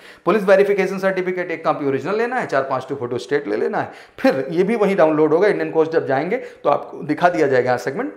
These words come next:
उसी link पे आपको जाना है। जान ही रहे, ज्वाइन इंडियन कोस्ट गार्ड डॉट सी डी ए सी डॉट इन पे आप तो जान ही रहे, पर्टिकुलर site से,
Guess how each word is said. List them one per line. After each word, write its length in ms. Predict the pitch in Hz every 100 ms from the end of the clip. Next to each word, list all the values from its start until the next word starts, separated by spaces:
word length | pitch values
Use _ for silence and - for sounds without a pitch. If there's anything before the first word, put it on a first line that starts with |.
| 147
उसी 200 | 135 151
link 240 | 147 143
पे 60 | 131
आपको 200 | 123 120
जाना 220 | 117 120
है। 320 | 190 247 127
जान 180 | 139 160
ही 60 |
रहे, 120 | 180 202
ज्वाइन 200 | 160 156
इंडियन 180 | 151
कोस्ट 260 | 147 147 143
गार्ड 240 | 151 143
डॉट 240 | 139 135 - - - -
सी 60 |
डी 80 | 143
ए 40 |
सी 120 | 143 147
डॉट 200 | 139 143
इन 140 | 139
पे 120 | 143
आप 160 | 135 131
तो 60 |
जान 180 | 127 127
ही 80 | 143
रहे, 220 | 143 151
पर्टिकुलर 500 | 156 - - 143 139
site 260 | 135 127 -
से, 160 | 240